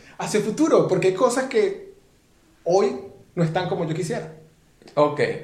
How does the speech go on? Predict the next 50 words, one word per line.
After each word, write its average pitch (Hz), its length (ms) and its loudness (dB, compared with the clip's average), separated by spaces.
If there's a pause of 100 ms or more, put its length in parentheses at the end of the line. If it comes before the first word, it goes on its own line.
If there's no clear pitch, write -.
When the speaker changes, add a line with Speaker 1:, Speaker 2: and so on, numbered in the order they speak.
Speaker 1:
Entonces, 202 680 2
eh, 180 260 0
es, 185 160 4
sería 214 460 -2
más, 226 480 -4
eh, 175 280 -6 (460)
hacer 214 180 -2
las 226 100 -4
paces 214 280 -2
con 208 420 -2
el 175 120 -4
presente, 151 300 0
Speaker 2:
El, - 40 0
con 127 120 4
el 117 60 -2
presente. 180 260 2
Speaker 1:
el 165 60 0
presente 180 300 0
donde 170 320 -4
estoy. 147 140 -4
O 139 40 -6
sea, 147 140 -4
no 143 100 0
decir 156 220 0
que - 80 -2
es 170 40 -2
una 185 140 -2
mierda, 202 400 2
no 156 180 4
atacarme, 190 540 2
de-, 175 100 0
decirme 151 460 0
que, 170 220 -2 (260)
bueno, 170 180 2
soy 160 120 0
un 156 80 2
desastre, 160 380 0
mira 160 220 4
co-, 175 200 0 (180)
qué 160 100 2
bolas 170 280 4
como 170 180 0
llegaste 151 320 0
acá, 175 440 0
o 156 40 0
sea, 165 420 2
mira, 156 200 4
Speaker 2:
Claro, 165 80 4
Speaker 1:
mira, 180 160 6
Speaker 2:
claro. 202 160 4